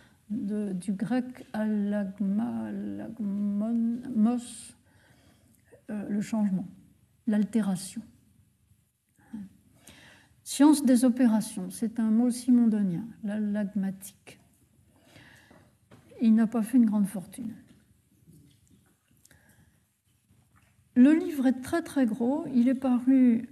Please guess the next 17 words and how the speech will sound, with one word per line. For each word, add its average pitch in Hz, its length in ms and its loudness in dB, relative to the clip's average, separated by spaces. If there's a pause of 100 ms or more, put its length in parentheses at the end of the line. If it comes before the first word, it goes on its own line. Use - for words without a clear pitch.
(160)
à 220 160 -4
Je-, 214 260 0
à, 202 320 -2 (280)
à 214 120 -4
Grenoble, 262 800 4 (760)
chez 226 480 0
Jérôme 247 420 6
Millon. 220 420 4 (1500)
Euh, 208 260 -2 (920)
et 233 80 6
malheureusement, 285 640 4
il 233 200 6
ne 233 80 4
comporte 294 520 -4
pas 247 200 -2
la 214 100 -2
pagination 233 800 0